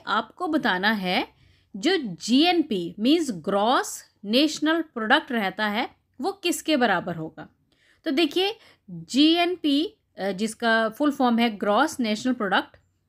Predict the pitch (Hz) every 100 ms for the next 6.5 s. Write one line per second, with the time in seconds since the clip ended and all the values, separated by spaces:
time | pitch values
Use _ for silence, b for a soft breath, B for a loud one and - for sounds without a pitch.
0 | _ 262 302 381 - 285 359 - 302 254
1 | 302 b b - 320 330 254 233 311 311
2 | 240 240 254 285 262 254 277 240 190 202
3 | 226 226 208 214 277 349 294 214 247 277
4 | 311 320 320 233 226 247 220 185 196 240
5 | 415 b b b b b _ - 170 285
6 | 320 302 359 453